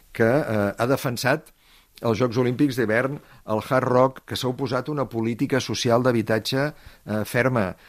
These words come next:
que manté el seu projecte de privatització de l'educació pública i de la sanitat pública. Eh, clar, és un, eh, és un partit que ha fet un gran gir a la dreta i que, a més,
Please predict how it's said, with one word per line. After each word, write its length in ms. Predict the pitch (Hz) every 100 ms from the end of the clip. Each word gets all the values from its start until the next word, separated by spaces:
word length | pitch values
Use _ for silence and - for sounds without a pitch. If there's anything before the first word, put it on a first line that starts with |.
| - -
que 100 | 107
manté 540 | 104 104 98 120 156
el 160 | 127 113
seu 160 | -
projecte 400 | 104 110 104 147
de 140 | 147 135
privatització 960 | 113 98 92 92 90 - 101 127 165 -
de 260 | 110 104
l'educació 580 | 101 90 87 87 - 98
pública 600 | 107 104 127 123 151 165 113
i 80 |
de 100 | 101
la 100 | 98
sanitat 440 | 92 95 92 110 120
pública. 560 | 123 135 104 92 85 - - - - - -
Eh, 300 | 117 110 107 87
clar, 260 | 117 156 -
és 180 | 117 107
un, 320 | 123 127 120 104
eh, 360 | 110 107 101 104
és 100 | 107
un 120 | 117
partit 260 | 107 110 139
que 80 |
ha 40 | 156
fet 200 | 143 127
un 100 | 117
gran 240 | 117 110
gir 180 | 104 110
a 60 | 104
la 100 | 98
dreta 520 | 139 147 156 214 -
i 100 | 131
que, 120 | 131 135
a 140 | 127
més, 480 | 156 196 254 -